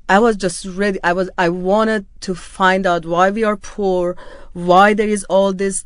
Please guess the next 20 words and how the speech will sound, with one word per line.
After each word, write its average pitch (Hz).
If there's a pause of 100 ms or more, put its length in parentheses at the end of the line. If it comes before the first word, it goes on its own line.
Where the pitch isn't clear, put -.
things. 175
I 180
also 196
encountered 185
a 156
lot 185
of 190 (100)
other 202
thing 175
that 165
was, 165
like, 160 (100)
not 185
appropriate 185
in, 180
in, 175
in 175
the 170
village, 180 (100)
um, 165